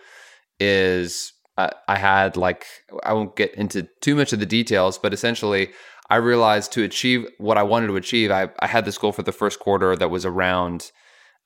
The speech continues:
um, writing. And then I had a long conversation with a mentor of mine,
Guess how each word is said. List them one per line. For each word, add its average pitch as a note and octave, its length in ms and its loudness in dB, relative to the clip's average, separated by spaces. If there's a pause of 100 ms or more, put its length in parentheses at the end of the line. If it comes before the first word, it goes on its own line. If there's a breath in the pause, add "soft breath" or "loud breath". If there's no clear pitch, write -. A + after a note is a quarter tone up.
um, F2 640 0
writing. F#2+ 600 0
And G2+ 200 -2
then G#2+ 100 2
I G#2+ 60 2
had G#2 180 0
a G2+ 40 2
long G#2 320 0
conversation G#2+ 920 0
with G2 200 -2
a F#2 40 -2
mentor G#2 420 0
of E2+ 100 -2
mine, E2+ 420 -4